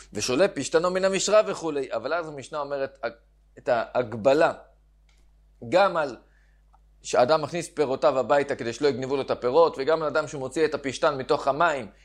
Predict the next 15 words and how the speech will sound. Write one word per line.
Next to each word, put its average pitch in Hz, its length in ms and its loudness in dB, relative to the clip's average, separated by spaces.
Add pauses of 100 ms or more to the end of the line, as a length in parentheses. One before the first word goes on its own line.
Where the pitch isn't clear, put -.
כדי 131 120 -8
שהם 131 380 -2
לא 156 100 10
יפסדו, 156 720 0 (760)
ובלבד 131 680 4
שלא 156 340 0
יכוון 156 560 0 (360)
את 156 120 -6
מלאכתה, 156 640 2
מלאכתו 165 420 2
במועד. 196 560 -2 (680)
ואם 147 280 -6
כיוונו 160 480 -4
מלאכתם 196 580 -2
במועד, 165 560 -2